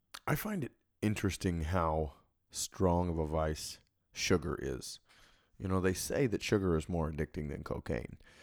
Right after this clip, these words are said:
um, which is not something that I've ever tested out. However, I do know that when I eat a piece of sugar,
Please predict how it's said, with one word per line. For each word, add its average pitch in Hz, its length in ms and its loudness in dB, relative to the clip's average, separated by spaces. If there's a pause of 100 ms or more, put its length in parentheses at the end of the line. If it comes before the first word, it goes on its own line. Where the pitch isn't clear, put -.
(280)
um, 80 360 2
which 92 140 2
is 90 100 0
not 95 240 4 (480)
something 110 300 0
that 107 120 6
I've 95 100 6
ever 87 180 2
tested 98 360 2
out. 95 240 0 (540)
However, 95 380 2
I 95 60 4
do 120 260 0
know 90 280 4
that 80 240 -2 (600)
when 101 240 2
I 85 100 2
eat 104 200 -2
a 110 40 2
piece 107 240 -2
of 80 100 -2
sugar, 104 420 -2